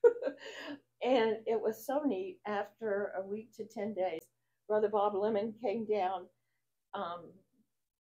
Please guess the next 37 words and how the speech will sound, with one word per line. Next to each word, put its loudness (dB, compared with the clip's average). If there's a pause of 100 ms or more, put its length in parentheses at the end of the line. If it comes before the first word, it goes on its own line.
(180)
to -6
see -4
me, 2
and -2
he -6
said, 0
"I -2
want 0
you -8
to -4
come -2
up -4
to -10
my -6
office -4
and -12
talk -10 (140)
to -14
me -18
for -12
a -16
minute." -18 (720)
And -8
I -4
said, -10
"Okay." -2
I -10
thought, -16 (140)
"My -12
goodness, -10
what -6
have -4
I -6 (100)
done?" -8 (600)
And 2
so 2
I 0